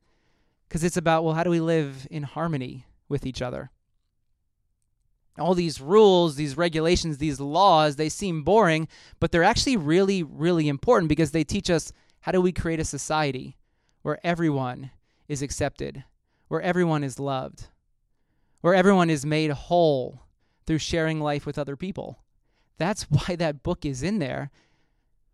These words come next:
because the Israelites, they're, they're trying to figure the whole thing out. They were just slaves. They were told what to do, and now God is offering them a picture. This is how you become free,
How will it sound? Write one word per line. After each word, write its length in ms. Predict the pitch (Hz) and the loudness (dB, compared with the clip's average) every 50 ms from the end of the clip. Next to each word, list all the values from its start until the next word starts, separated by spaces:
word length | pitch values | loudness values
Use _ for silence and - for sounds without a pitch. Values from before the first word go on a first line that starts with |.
| _ _ _ _ _ _ - | _ _ _ _ _ _ -4
because 240 | - 175 185 190 156 | -2 2 2 2 2
the 160 | 143 175 180 | 4 4 4
Israelites, 480 | 214 240 208 202 190 180 170 160 147 - | 6 6 6 6 6 6 6 4 4 2
they're, 160 | 175 185 190 | 0 0 2
they're 160 | 170 190 220 | 4 4 4
trying 580 | - - - 202 208 208 196 185 170 147 - - _ _ _ | 4 2 -4 -2 -2 -2 -2 -4 -6 -8 -12 -18 _ _ _
to 160 | - 180 160 - - _ - | -8 -8 -8 -8 -10 _ -2
figure 180 | 190 180 180 | 0 0 2
the 80 | 170 165 | 2 4
whole 180 | 170 185 175 | 4 4 2
thing 220 | - - 170 156 165 | 2 0 -2 -2 -2
out. 380 | 190 202 139 127 143 - - | -2 -2 -4 -4 -8 -10 -6
They 100 | 160 170 | -4 0
were 120 | 175 185 180 | 2 2 4
just 260 | 156 190 170 - - | 4 2 0 0 -4
slaves. 600 | - 196 220 226 208 175 147 139 131 139 135 - | -4 -2 0 2 2 2 2 0 -4 -8 -10 -4
They 100 | 175 180 | -2 -2
were 100 | 185 190 | -2 -2
told 260 | - 196 202 190 175 | 0 0 0 0 2
what 220 | 156 156 202 196 - | 2 2 0 0 0
to 80 | - 160 | -2 2
do, 460 | 175 226 214 165 147 143 147 147 - _ _ _ _ _ _ _ _ - | 4 6 6 6 4 2 -2 -6 -12 _ _ _ _ _ _ _ _ -8
and 100 | - 160 | -4 0
now 240 | 170 190 196 185 175 | 2 4 4 4 4
God 460 | 151 165 165 170 185 185 185 180 170 | 4 2 4 4 6 6 6 6 4
is 160 | 160 151 - - | 2 0 -2 -4
offering 420 | - 156 175 180 - - 180 175 170 | 0 0 0 0 0 -2 -4 -2 0
them 160 | 165 165 160 | 0 0 0
a 60 | 180 | -2
picture. 520 | - - 202 190 - - 151 143 143 139 - _ _ _ _ _ _ | -2 -2 -4 -4 -2 -2 0 0 -2 -4 -6 _ _ _ _ _ _
This 260 | - 151 190 185 - 208 | 2 4 4 4 4 0
is 140 | 202 - | 0 0
how 380 | - 160 175 165 160 156 151 147 | 0 2 4 4 6 6 4 4
you 160 | 147 147 156 | 2 0 -2
become 520 | 139 151 143 - - 160 143 139 135 131 - _ _ _ _ _ _ _ | -2 -2 -2 -2 -2 -2 0 -2 -4 -6 -8 _ _ _ _ _ _ _
free, 800 | - - - - - 156 151 160 170 165 147 131 123 123 123 | -16 -14 -14 -8 -2 2 4 6 6 6 6 4 0 -4 -10